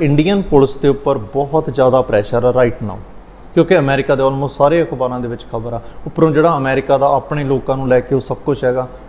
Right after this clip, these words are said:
ਉਹ ਬਹੁਤ ਜ਼ਿਆਦਾ ਪ੍ਰੈਸ਼ਰ ਪਾਉਂਦੇ ਆ। ਫਿਰ ਤੀਸਰਾ,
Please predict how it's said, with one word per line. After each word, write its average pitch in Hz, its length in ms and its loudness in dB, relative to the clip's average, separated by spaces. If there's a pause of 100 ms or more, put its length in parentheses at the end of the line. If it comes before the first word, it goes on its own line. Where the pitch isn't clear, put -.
(100)
ਉਹ 175 40 -2
ਬਹੁਤ 135 300 2
ਜ਼ਿਆਦਾ 120 240 4
ਪ੍ਰੈਸ਼ਰ 120 340 0
ਪਾਉਂਦੇ 104 340 -6
ਆ। 95 60 -2
ਫਿਰ 101 140 -10 (360)
ਤੀਸਰਾ, 156 460 2